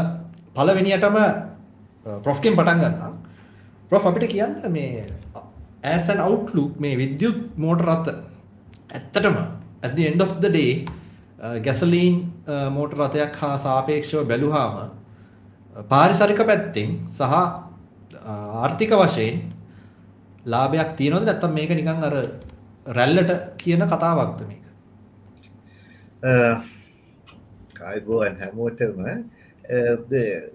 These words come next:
Speaker 2: සංජය, මම මේ විදියට ප්‍රවිෂ්ටයක් ගන්නම් ඕකට. දැන් මුලින්ම අපි කතා කරන්න ඕනේ ඊ වී සුයි, ඒ කියන්නේ විද්‍යුත් මෝටර රථ, මේ ඉන්ටර්නල් කම්බෂන් එන්ජින්ස් නැත්නම් ඔය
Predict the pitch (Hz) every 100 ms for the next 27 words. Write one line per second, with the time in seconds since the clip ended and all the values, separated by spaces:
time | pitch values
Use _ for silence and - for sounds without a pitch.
0 | 127 - 127 156 175 190 185 151 131 147
1 | 165 147 160 165 139 120 107 123 - 139
2 | 131 143 135 143 160 208 247 277 - -
3 | - - - - - - 143 135 123 -
4 | 110 117 143 180 180 196 185 180 196 139
5 | - - _ - - - - - 95 -
6 | 117 135 139 135 135 139 139 143 139 117
7 | 131 208 135 - - _ _ _ _ _
8 | - 120 131 135 139 135 131 131 135 143
9 | 175 131 - - - 95 92 - - 107
10 | 92 123 127 123 113 120 117 113 - 123
11 | 131 107 90 - - 82 65 - - -
12 | - 107 95 110 104 104 - 98 98 95
13 | 101 95 92 92 92 92 90 85 80 78
14 | 80 76